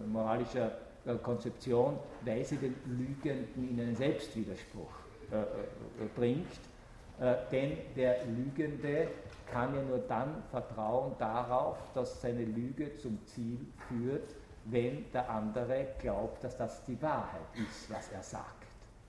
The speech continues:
Ja? Das heißt, der Lügende setzt eigentlich die, den Glauben an die Wahrheit, äh, voraus, nicht den Glauben an die Lüge. Ja?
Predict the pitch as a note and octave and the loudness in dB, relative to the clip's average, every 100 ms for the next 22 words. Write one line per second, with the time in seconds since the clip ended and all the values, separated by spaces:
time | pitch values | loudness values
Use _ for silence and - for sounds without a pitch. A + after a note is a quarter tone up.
0 | - G#2+ C3 - - - - A#2+ C3+ C3+ | -4 2 2 2 -6 -12 -8 0 2 2
1 | - A#2 A#2 C3 D#3+ D#3+ E3 F3+ - - | 0 2 2 4 2 4 6 4 2 -6
2 | - C#3 B2 - - - A2+ G#2+ A#2+ B2+ | -4 0 0 -2 -6 0 2 2 -2 -2
3 | C3+ E3 - - - - B2 - - - | -2 -2 -6 -12 -12 -2 -2 -2 -8 -16
4 | - - - B2 A2 A#2 G#2+ A2+ - C3+ | -18 -20 -4 -2 4 8 10 8 6 2
5 | A#2 A2 G#2 F#2 G2+ A2+ A#2+ C3 - - | 2 0 0 0 0 4 4 4 0 -8
6 | - B2 A#2+ D3 C#3 D#3 B2 - D#3+ C3+ | -2 -2 2 4 8 10 8 4 0 0
7 | - B2+ A#2+ A2+ A#2 A#2 B2 C#3 E3 - | 0 2 8 8 10 4 6 6 6 4
8 | - - - - - - - | -6 -10 -14 -18 -18 -12 -8